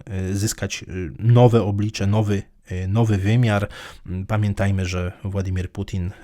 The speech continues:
w-, wskazywał, że Rosja, że, że Rosja może po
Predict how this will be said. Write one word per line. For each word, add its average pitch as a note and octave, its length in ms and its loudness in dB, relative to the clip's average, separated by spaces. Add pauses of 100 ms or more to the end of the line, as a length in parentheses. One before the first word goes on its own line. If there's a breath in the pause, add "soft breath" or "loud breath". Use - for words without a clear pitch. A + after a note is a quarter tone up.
(260)
w-, - 220 -18
wskazywał, F#2 560 -2
że F#2 160 -2
Rosja, F2+ 420 -4 (880)
że, G2 220 -4
że G#2+ 160 2
Rosja G2+ 300 -2
może G#2+ 360 4
po - 160 -10